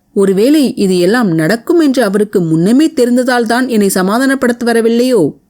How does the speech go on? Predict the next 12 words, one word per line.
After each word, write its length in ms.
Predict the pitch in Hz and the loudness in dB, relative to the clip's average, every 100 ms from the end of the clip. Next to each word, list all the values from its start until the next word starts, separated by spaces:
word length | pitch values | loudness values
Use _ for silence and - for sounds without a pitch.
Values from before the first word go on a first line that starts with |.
| _ _ - | _ _ -4
இந்த 220 | 247 240 | 0 0
கேள்வியை 580 | - 247 311 330 294 160 | 0 0 2 2 2 0
யாரிடம் 420 | 151 170 240 269 | 0 0 0 0
கேட்பது? 600 | 254 240 247 240 269 285 _ _ _ _ | 0 -2 -2 -2 -2 -8 _ _ _ _
கண்டிப்பா 480 | - 170 185 226 294 | -2 0 0 0 0
இவரிடம் 400 | 285 233 202 214 | 0 0 0 0
இல்லை. 360 | 196 165 - _ _ | 2 0 -2 _ _
அவளின் 340 | 185 180 180 | -2 0 0
எண்ணப்போக்கை 640 | 160 170 285 - 233 226 170 | 2 2 0 0 -2 0 0
எண்ணி 320 | 170 196 196 - | 2 2 0 -2
அவளுக்கே 560 | 165 202 277 - 233 | 0 0 0 0 0
அவமானமாயிருந்தது. 880 | 202 185 180 185 175 165 160 156 143 | 0 0 0 0 0 0 0 0 -2